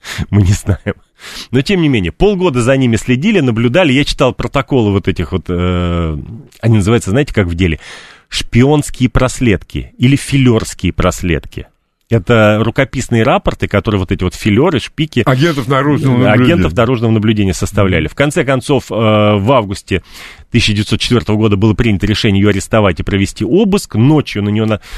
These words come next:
Speaker 1: э, к ней в квартиру нагрянули лично, э, шефы русской контрразведки в Петербурге, э, с агентами. Э, но загадочным образом оказалось, что в квартире ни ее, ни Ромы Кима уже нет.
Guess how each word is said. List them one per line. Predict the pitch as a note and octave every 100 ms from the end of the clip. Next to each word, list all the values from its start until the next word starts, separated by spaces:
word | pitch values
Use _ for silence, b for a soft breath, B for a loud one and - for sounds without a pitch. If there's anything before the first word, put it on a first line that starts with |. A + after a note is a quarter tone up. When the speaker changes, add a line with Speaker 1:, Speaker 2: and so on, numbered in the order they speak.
| B B
Speaker 1:
э, | G#2+ G#2
к | -
ней | C3
в | -
квартиру | A2+ - A#2+ G#2
нагрянули | A2 G#2 B2 A2+ G#2+ G#2+
лично, | A#2 D#3+ - G#2+ F#2 E2+ -
э, | G2+ G2 F#2+ F2+
шефы | - B2 - G#2
русской | A2 - F2
контрразведки | G#2+ F#2+ G2 F2+ F2 - D3+ - _
в |
Петербурге, | B2 C3+ C3+ B2+ A#2+ C3 B B B B B B B -
э, | G2+ G#2
с | -
агентами. | A2 B2+ A2+ - G#2+
Э, | G#2+ E2 G#2 A2 A2
но | A2 B2 D3 E3
загадочным | C#3 C#3 D3+ - C#3 D3
образом | F#3 D3+ B2+
оказалось, | A#2 A#2 C#3+
что | -
в | G#2
квартире | B2+ B2 C#3+ B2
ни | B2+
ее, | C3+ C3 B2
ни | A2
Ромы | A2 A2+ A2
Кима | - A2
уже | A2 G#2 A#2
нет. | A3 -